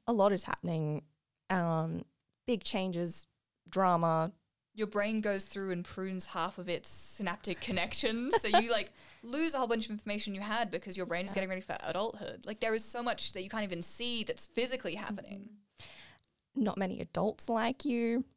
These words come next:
Speaker 1: 'cause they're like, "Oh, here comes the stupid teenager again, the irritating teenager again."
Speaker 2: As if teenagers can do anything about that.
Speaker 1: Yeah, and, and it's, um, you're not a kid,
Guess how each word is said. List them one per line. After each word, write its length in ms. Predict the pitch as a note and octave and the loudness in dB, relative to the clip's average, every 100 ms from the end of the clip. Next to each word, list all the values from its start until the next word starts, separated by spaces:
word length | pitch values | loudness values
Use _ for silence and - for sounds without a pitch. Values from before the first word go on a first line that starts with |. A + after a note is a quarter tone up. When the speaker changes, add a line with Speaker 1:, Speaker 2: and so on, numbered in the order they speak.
| _ _ _ _ _ _ - | _ _ _ _ _ _ -10
Speaker 1:
'cause 120 | - G3 | -6 -4
they're 100 | F3+ | -2
like, 160 | D#3+ - | -4 -2
"Oh, 240 | F3+ F3 | 0 2
here 180 | F3 F3 | 0 -4
comes 300 | - - F3+ | -2 -2 0
the 60 | A3 | -2
stupid 440 | - - D#3 G3+ | -2 0 0 0
teenager 640 | - B3+ B3+ A#3+ G#3+ F#3 F3 | 2 2 6 6 4 4 2
again, 760 | F3+ E3 E3+ E3+ E3 E3 G3+ - - | 2 2 4 4 2 2 -2 -4 -16
the 80 | - | -6
irritating 560 | - F#3 - F#3 A3+ | -4 -2 0 0 0
teenager 600 | A#3 B3 A#3 G#3+ G3 F3 | 2 2 4 4 4 2
again." 240 | E3+ E3+ F3+ | 2 2 2
Speaker 2:
As 160 | A3 | 2
if 100 | E3 | 2
teenagers 340 | D#3+ G#3 G3+ - | 0 0 -2 0
can 100 | G3+ | -2
do 140 | G3 - | -2 -2
anything 400 | F#3+ G3 G3 F3+ | -2 -2 -2 -2
about 320 | F3 F#3 G#3 | 0 -2 -2
that. 300 | - F#2+ - _ _ _ _ _ - | -2 -4 -6 _ _ _ _ _ 0
Speaker 1:
Yeah, 320 | G3+ D#3+ - | 4 4 2
and, 160 | A3 A#3 - | 0 0 2
and 240 | B3 A#3+ | 2 2
it's, 260 | A3+ - - | 0 -4 -6
um, 60 | - - - - - _ _ _ _ _ - - _ _ _ _ _ _ _ - | -8 -10 -16 -18 -20 _ _ _ _ _ -12 -12 _ _ _ _ _ _ _ -4
you're 180 | G#3+ A#3 | 2 4
not 300 | A#3+ C#4 - | 4 0 -2
a 60 | |
kid, 720 | C4+ - - C#4 G3 - F3+ | -8 -8 -2 2 2 2 -2